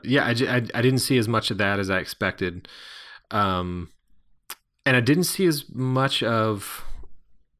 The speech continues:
like, I, I sort of expected Danny to be, like, the, the light comedy to balance Jessica's dark comedy.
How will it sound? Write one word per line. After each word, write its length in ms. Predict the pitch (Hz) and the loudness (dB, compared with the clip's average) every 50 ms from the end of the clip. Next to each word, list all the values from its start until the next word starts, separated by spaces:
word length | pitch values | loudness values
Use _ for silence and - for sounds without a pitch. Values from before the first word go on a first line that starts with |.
| _ _ _ _ _ _ _ - - | _ _ _ _ _ _ _ -4 -2
like, 160 | 120 - 139 | -2 2 4
I, 200 | 127 123 120 - - | 4 2 2 0 -2
I 60 | 120 | -4
sort 260 | 110 - 151 147 143 | -2 2 4 4 4
of 80 | 135 127 | 4 4
expected 840 | 127 - - - - 120 110 - - 113 107 95 98 101 113 - - | 2 -2 -2 -2 0 0 0 2 0 0 0 0 -4 -14 -18 -8 -2
Danny 380 | - 107 107 107 107 107 104 95 | 0 2 2 2 2 0 -2 -2
to 160 | - - 104 | -4 -4 -4
be, 240 | 87 101 95 95 92 | 0 0 2 2 2
like, 240 | 90 90 82 - - | 2 0 -2 -2 -6
the, 300 | 98 98 92 90 - - | -4 -2 -2 -2 -4 -6
the 260 | 104 101 98 92 87 | -6 -4 -2 -2 -2
light 400 | 87 87 85 87 92 117 - - - _ _ - - - - - _ _ _ - | -2 0 0 0 0 0 -2 -6 -12 _ _ -20 -20 -20 -20 -20 _ _ _ -6
comedy 680 | - - 127 123 131 131 135 135 131 131 127 123 - - - - - - | 0 2 4 4 4 4 4 4 4 4 2 2 -2 -8 -16 -20 -12 -6
to 140 | - - 110 | -2 -2 -2
balance 500 | 95 - 110 101 95 98 101 101 87 - | 0 0 2 2 4 2 2 0 -4 -4
Jessica's 580 | - - 101 95 - - 101 - - 101 92 95 | -2 0 0 0 0 0 -4 -2 -2 -4 -4 -4
dark 340 | - - 95 90 101 - - | -4 -2 0 0 0 0 -2
comedy. 460 | - 120 120 131 143 139 135 131 | -4 -2 -2 -2 -2 -2 -4 -4